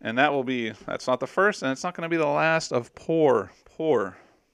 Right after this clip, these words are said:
German pronunciation. So, apologize to all the German listeners out there, I'm doing my best here.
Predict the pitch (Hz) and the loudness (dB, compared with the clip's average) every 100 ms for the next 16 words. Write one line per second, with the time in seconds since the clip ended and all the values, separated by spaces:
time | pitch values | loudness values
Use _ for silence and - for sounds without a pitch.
0 | _ - 113 117 113 107 120 110 104 110 | _ -18 -6 -4 -4 -6 -6 -6 -8 -4
1 | 104 98 104 - 113 101 _ _ _ _ | -4 -4 -8 -8 -6 -8 _ _ _ _
2 | _ - 190 135 113 104 104 98 104 - | _ 0 4 4 4 4 4 2 -6 -16
3 | - _ _ _ _ _ - - 117 131 | -20 _ _ _ _ _ -14 -4 2 4
4 | 117 110 117 117 110 113 - 110 101 110 | 4 2 0 0 -4 -6 -6 -8 -4 -4
5 | 107 113 113 110 107 _ - 107 110 113 | -2 0 2 0 -2 _ -8 -8 -4 -4
6 | 107 104 98 95 - - - - - | -4 -4 -6 -6 -6 -8 -16 -20 -20